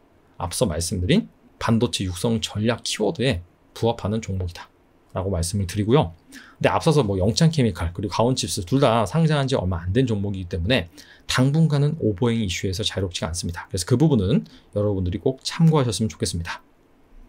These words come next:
정리해 보겠습니다. 자, 오 년 육성 계획이에요, 이게. 그렇기 때문에 장기적인 관점에서 여러분들이 접근할 필요가 있습니다. 당장 실적이 잘 나온다든지, 뭐, 내일 당장 주가가 오른다든지 그런 게 아니에요.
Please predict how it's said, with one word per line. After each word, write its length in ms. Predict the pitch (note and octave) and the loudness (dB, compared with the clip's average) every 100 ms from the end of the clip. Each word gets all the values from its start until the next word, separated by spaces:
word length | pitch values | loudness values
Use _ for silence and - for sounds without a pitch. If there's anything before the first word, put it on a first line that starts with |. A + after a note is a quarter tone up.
| _ | _
정리해 300 | - C3 D#3 | 2 6 6
보겠습니다. 480 | A#2 F#2 F2 F2 - _ _ _ _ _ _ - | 6 0 -4 -8 -12 _ _ _ _ _ _ 0
자, 220 | F#2 F2 | 0 2
오 200 | A2+ E3 | 6 8
년 260 | A#3+ B3+ A#2+ | 8 6 4
육성 360 | G2 - C3 | 2 2 2
계획이에요, 520 | A2+ - G#2+ A2 F#2 E2+ | 2 0 0 2 0 0
이게. 420 | E2 D2+ C3+ E3 _ _ | -2 -2 -2 -2 _ _
그렇기 300 | - C3+ D3+ | 0 2 2
때문에 420 | C3 B2 D3+ E2+ - - | 0 2 2 0 -4 -4
장기적인 600 | - D3 F#3+ F#3 E3 C#3 | 2 4 4 4 4 2
관점에서 400 | F2+ G#2+ G2+ G2+ | 0 -2 0 0
여러분들이 400 | F#2 F2 E2+ A2 | 0 0 0 -2
접근할 320 | F#2+ G#2 F#2 | -4 -4 -4
필요가 220 | - A2+ | -2 -2
있습니다. 360 | E2+ E2+ - - - | -2 -6 -10 -14 -4
당장 320 | A2+ A2+ A#2 | 2 2 2
실적이 320 | C#3 C3 A#2 | 0 0 -2
잘 200 | - F#2+ | -2 0
나온다든지, 520 | A#2+ C#3 A2+ E2+ - - | 2 2 -2 -4 -10 -12
뭐, 220 | G2+ F#2 - - - | -10 -10 -12 -20 -4
내일 200 | G#2 C#3+ | 4 4
당장 240 | A#2+ G#2+ | 4 2
주가가 280 | G#2+ - G#2+ | -2 0 0
오른다든지 500 | F2 B2+ C3+ F#2 E2+ | 2 2 2 0 -4
그런 160 | - B2+ | 0 2
게 80 | G2+ | 2
아니에요. 360 | F2+ C3+ E2 | 2 2 0